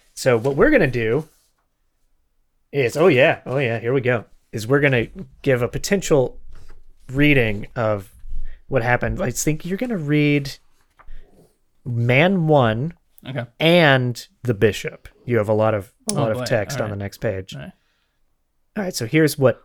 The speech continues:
Speaker 1: might have happened. Church Street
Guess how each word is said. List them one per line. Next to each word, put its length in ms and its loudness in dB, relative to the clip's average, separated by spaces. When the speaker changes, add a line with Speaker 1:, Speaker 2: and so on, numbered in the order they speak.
Speaker 1:
might 480 -8
have 200 -10
happened. 360 -12
Church 300 -2
Street 280 -6